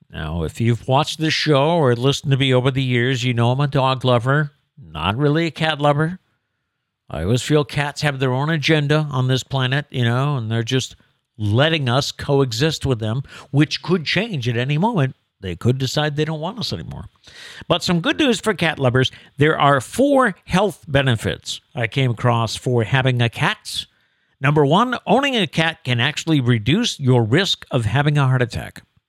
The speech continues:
According to an impressive ten-year study of more than four thousand Americans, cat owners showed a thirty percent lower risk of death by heart attack than those who don't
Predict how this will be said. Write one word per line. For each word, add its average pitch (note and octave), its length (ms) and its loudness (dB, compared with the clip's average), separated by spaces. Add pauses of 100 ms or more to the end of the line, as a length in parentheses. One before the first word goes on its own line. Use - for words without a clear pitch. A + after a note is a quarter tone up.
(800)
According E3 440 -2
to D3+ 160 2
an C3 80 2
impressive F3 640 0
ten-year G3 520 -2
study C#3 380 0
of B2+ 80 0
more B2 200 2
than B2 180 2
four E3+ 440 0
thousand E3 500 -2
Americans, A2 680 0 (600)
cat F#3+ 340 0
owners C3+ 460 2 (100)
showed C#3+ 280 2
a B2 80 4
thirty G3 320 2
percent D#3 420 0
lower D#3 560 2
risk C#3+ 380 0
of A#2 160 -2
death C#3+ 300 0
by B2 160 2
heart C3+ 260 0
attack C#2 460 -6 (340)
than A#2+ 220 4
those C#3+ 380 2
who E3 120 0
don't E3 460 -2